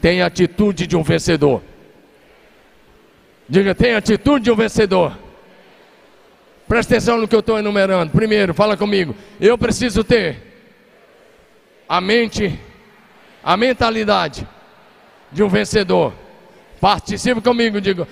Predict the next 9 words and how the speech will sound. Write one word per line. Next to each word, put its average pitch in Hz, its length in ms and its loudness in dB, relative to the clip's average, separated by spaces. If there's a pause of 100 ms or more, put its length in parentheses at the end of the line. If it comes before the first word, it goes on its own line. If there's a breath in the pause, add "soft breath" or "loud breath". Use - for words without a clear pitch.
"Os 202 180 0
sentimentos 247 1000 0 (1000)
de 170 180 2
um 233 80 2
vencedor." 202 680 0 (800)
E 185 100 -2
eu 247 100 4
preciso 233 460 -2
falar 233 680 -2